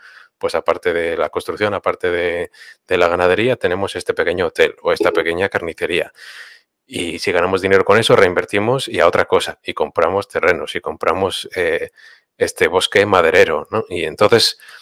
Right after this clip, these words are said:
era una filosofía más de reinversión y de diversificación que de,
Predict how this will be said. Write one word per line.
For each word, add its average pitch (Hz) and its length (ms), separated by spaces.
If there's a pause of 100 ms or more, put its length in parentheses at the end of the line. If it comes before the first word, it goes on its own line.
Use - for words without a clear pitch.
(760)
era 107 160
una 101 120
filosofía 110 560
más 101 280
de 98 140
reinversión 87 580
y 107 60
de 95 100
diversificación 95 920 (360)
que 85 240
de, 82 520